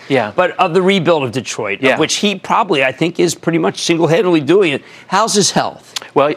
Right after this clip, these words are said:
Speaker 1: as you know, he suffered from a stroke here
Speaker 2: Right.
Speaker 1: just, uh, about a week and a half ago or so, but he's on the road to recovery. Uh, and if there's a guy out there that's got the passion and energy to, uh, to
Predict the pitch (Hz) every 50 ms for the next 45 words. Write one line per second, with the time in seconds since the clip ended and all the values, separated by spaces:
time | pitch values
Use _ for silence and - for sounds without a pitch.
0 | - - 139 135 139 127 139 143 139 143 139 139 139 131 120 107 - - 135 123
1 | 120 127 110 - 127 117 110 - - - 127 120 117 120 - 123 113 110 104 110
2 | - - - 117 110 107 107 107 104 107 110 110 107 107 113 - 110 107 110 110
3 | 110 - 110 113 110 107 101 - 123 113 110 110 104 - - 107 - - - -
4 | - - - - 127 110 123 127 139 139 131 131 131 135 131 123 127 120 - -
5 | 135 123 120 127 123 123 120 120 - - - - - - - 110 107 104 101 101
6 | 101 101 101 95 - - 113 107 107 104 104 - - - 113 101 107 101 117 117
7 | 120 123 120 113 117 117 113 - 113 107 107 104 104 98 - - - 113 104 107
8 | - 107 - - - 123 123 123 117 - - 120 107 107 - 110 120 120 120 120
9 | 113 101 113 110 107 104 98 - - - 117 107 107 110 107 104 98 - - -
10 | - - - - - 113 107 101